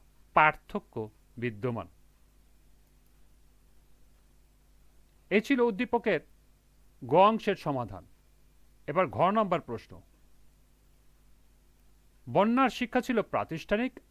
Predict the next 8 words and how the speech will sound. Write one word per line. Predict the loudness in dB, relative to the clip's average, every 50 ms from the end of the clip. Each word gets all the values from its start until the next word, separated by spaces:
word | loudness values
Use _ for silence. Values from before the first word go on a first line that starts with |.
| _ -6 -2
আর | -2 -2 -2 -2 -4
প্রকৃতি | -6 -4 -4 -4 -4 -2 0
হচ্ছে | 0 0 0 0 -2
মিনুর | 0 0 -2 -2 -2 0 2
পাঠশালা। | 2 2 2 0 -4 -4 -4 -4 -4 -8 -4
কথাটি | -4 -2 -2 -2 -6 -6 -10 -12 -14 -20 -20 -20 _ -12
বিশ্লেষণ | -10 -10 -10 -8 -6 -6 -6 -6 -8 -10
করো। | -10 -12 -18